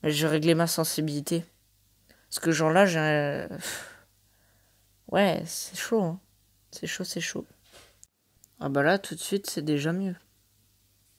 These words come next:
Hop, voilà. Hop, voilà. Là, en gros. Ah ouais, mais maintenant, ça va trop vite. Genre, en gros.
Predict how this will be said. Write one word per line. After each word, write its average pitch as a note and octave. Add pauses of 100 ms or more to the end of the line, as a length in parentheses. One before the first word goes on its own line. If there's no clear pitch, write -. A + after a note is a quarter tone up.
(1040)
Hop, F3 (200)
voilà. D3+ (540)
Hop, D#3+ (400)
voilà. D3+
Là, D#3
en D#3
gros. D3 (1500)
Ah E3
ouais, D#3+
mais D#3
maintenant, D3
ça C3+
va C#3
trop -
vite. F3
Genre, D#3
en D#3+
gros. F#3